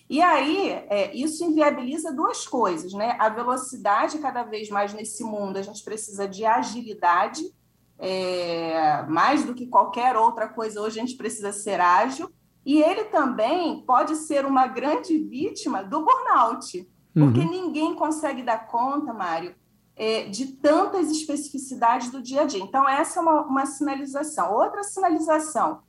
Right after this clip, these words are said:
Speaker 1: é um sujeito que tem muita dificuldade de sair do seu ambiente de trabalho, inclusive pra tirar férias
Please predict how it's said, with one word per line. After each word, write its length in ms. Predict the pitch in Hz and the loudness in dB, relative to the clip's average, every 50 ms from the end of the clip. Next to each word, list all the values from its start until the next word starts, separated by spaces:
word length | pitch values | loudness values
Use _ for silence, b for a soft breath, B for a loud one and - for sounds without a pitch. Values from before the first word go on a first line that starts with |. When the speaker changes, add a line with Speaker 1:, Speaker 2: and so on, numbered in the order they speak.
| _ _ _ _ | _ _ _ _
Speaker 1:
é 100 | - 233 | -2 0
um 120 | 277 320 349 | 2 2 2
sujeito 600 | - - 330 302 247 240 262 277 311 311 311 - | 0 0 0 0 0 0 2 2 2 2 2 0
que 100 | 311 302 | -2 -2
tem 180 | - 320 311 | 0 2 4
muita 500 | 302 285 277 285 294 320 349 359 - 370 | 4 6 6 6 6 4 4 2 0 -2
dificuldade 800 | 320 302 302 - 302 294 294 262 247 247 247 240 254 262 254 - | -4 -4 -4 -4 -4 -4 -4 -6 -2 2 4 4 4 4 0 -6
de 100 | 233 269 | -12 -12
sair 460 | 285 - - - 294 262 247 254 294 311 | -12 -8 -2 2 2 2 2 2 0 -2
do 80 | 302 | -2
seu 200 | 302 - 302 269 | -2 -2 -2 -2
ambiente 420 | 262 247 226 220 214 220 214 - - | -2 -2 -4 -4 -6 -6 -10 -14 -14
de 100 | - - | -6 -4
trabalho, 360 | 196 196 214 233 262 294 311 | -2 2 2 2 4 2 2
inclusive 340 | 302 294 285 240 302 311 - | 0 0 0 0 -2 -2 -2
pra 120 | 320 320 | -2 -4
tirar 440 | 320 - - 311 294 320 311 - - | -4 -4 0 2 2 2 2 0 -2
férias 720 | 302 262 262 254 247 226 175 165 185 - - - - _ | -2 0 0 -2 -2 -6 -8 -10 -10 -12 -14 -16 -18 _